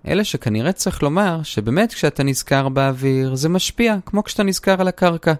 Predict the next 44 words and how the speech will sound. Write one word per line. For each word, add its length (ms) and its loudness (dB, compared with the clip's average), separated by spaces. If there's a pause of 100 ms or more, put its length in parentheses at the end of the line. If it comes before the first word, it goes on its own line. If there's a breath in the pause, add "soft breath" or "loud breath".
(400)
אבל 440 2
במקרה 380 2
של 180 -2
שש, 580 -2
הרי 160 0
ההתחלה 480 2
והסוף 640 2
היו 180 2
בשוגג, 580 0
אז 120 -4
עקרונית 520 0
אתה 140 -2
כן 240 2
חייב. 400 -4
למה 260 2
בכל 340 6
זאת, 380 4
כשזה 280 -4
ברגל 400 2
אתה 160 -2
פטור? 480 -4
כי 100 -6
אני 120 0
מסתכל 400 -2
על 220 2
הארבע 340 4
הראשונות, 760 -2
ואני 180 0
אומר, 300 2
הארבע 360 2
הראשונות 520 2
שהם 220 2
בעצם 300 2
החיוב, 560 2
הסתיימו 420 4
במזיד, 640 4
וממילא 400 4
אני 140 4
צובע 360 2
את 100 0
כל 220 6
הפעולה 420 4
הזאת 260 2
במזיד, 600 -2